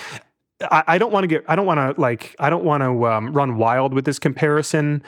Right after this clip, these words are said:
because I th-, I think you'll know what I'm getting at here. But, like, in the aftermath of nine eleven, remember there was all this talk about, like, where are the moderate Muslims, right? Um, I'm not saying that, like, Jerry Falwell Junior is flying planes into the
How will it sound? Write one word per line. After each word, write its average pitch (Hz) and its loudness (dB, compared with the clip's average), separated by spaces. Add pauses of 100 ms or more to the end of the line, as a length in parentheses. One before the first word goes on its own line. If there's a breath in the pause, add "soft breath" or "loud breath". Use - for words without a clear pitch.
because 139 2
I 131 2
th-, - -10
I 151 0
think 180 -2
you'll 156 2
know 131 2
what 123 0
I'm 120 -4
getting 151 0
at 113 0
here. 113 0
But, 135 -2
like, 147 0
in 175 2
the 170 2
aftermath 220 0
of 131 -2
nine 135 2
eleven, 117 0 (280 loud breath)
remember 185 4
there 196 2
was 147 2
all 156 2
this 139 -2
talk 135 0
about, 123 0
like, 131 -2
where 127 2
are 135 0
the 120 0
moderate 110 0
Muslims, 127 -2
right? 131 0 (400 loud breath)
Um, 139 2 (220 loud breath)
I'm 190 2
not 277 0
saying 175 2
that, 143 -2
like, 139 0
Jerry 147 2
Falwell 127 0
Junior 127 0
is 131 -4
flying 127 0
planes 131 0
into 113 0
the 107 -4